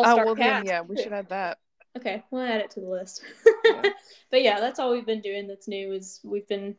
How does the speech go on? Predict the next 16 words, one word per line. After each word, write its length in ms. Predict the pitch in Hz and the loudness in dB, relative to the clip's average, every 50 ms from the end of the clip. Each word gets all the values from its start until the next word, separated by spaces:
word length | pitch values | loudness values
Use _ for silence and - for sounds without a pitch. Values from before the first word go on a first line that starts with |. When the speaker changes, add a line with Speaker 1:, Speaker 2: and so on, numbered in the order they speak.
| _ - | _ -6
Speaker 1:
watching 380 | 208 196 202 214 - 196 202 | -4 -4 -4 -4 -6 -8 -8
Kaleidoscope. 760 | 220 - 214 196 190 190 196 196 - - 202 190 196 202 - _ _ _ _ | -4 -2 0 0 0 0 -2 -4 -4 -6 -4 -4 -4 -6 -8 _ _ _ _
So 260 | - - 196 190 190 196 | -6 -4 -2 -2 -2 0
would 200 | 220 240 311 262 | 2 2 4 6
recommend 460 | 302 311 311 - 277 277 277 277 254 240 | 4 4 2 2 0 -2 -2 -2 -2 -4
if 40 | 247 214 | -4 -4
anyone 320 | 220 220 220 220 214 220 | -2 0 0 0 -2 -2
needs. 520 | 214 214 214 220 220 214 - - - - _ _ _ _ _ _ _ _ _ - | -2 -2 -2 -2 -2 -4 -6 -12 -20 -20 _ _ _ _ _ _ _ _ _ -6
I 80 | - 269 | -4 -2
think 220 | 277 403 427 453 | 0 2 2 2
it's 120 | 466 - - | 2 0 0
only 240 | 330 330 330 311 254 | -2 -2 -2 -2 0
one 220 | 226 214 226 226 | 0 0 0 -2
season 500 | 226 - 214 208 220 220 196 185 185 185 | -2 -4 -4 -4 -4 -4 -4 -6 -6 -8
and 100 | 190 190 | -8 -8
it's 300 | 196 196 190 - - - | -8 -8 -10 -12 -18 -20